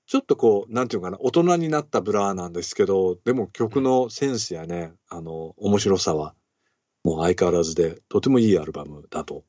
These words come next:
Speaker 1: 思いました。
Speaker 2: ね。
Speaker 1: うん。
Speaker 2: 派手なアルバムではなかったけどね。
Speaker 1: うん。そうだね。そんなに派手っていう感じじゃないけど、
Speaker 2: うん。うん、うん。
Speaker 1: あ、この一曲聴いていただけると、あ、ブラだなっ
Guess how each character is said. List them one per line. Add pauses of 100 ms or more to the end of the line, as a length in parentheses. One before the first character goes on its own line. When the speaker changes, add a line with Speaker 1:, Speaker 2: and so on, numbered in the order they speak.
Speaker 1:
思
い
ま
し
た。 (460)
Speaker 2:
ね。 (520)
Speaker 1:
う
ん。 (560)
Speaker 2:
派
手
な
ア
ル
バ
ム
で
は
な
か
っ
た
け
ど
ね。
Speaker 1:
う
ん。
そ
う
だ
ね。
そ
ん
な
に
派
手
っ
て
い
う
感
じ
じ
ゃ
な
い
け
ど、
Speaker 2:
う
ん。
う
ん、 (120)
う
ん。
Speaker 1:
あ、
こ
の
一
曲
聴
い
て
い
た
だ
け
る
と、 (340)
あ、
ブ
ラ
だ
な
っ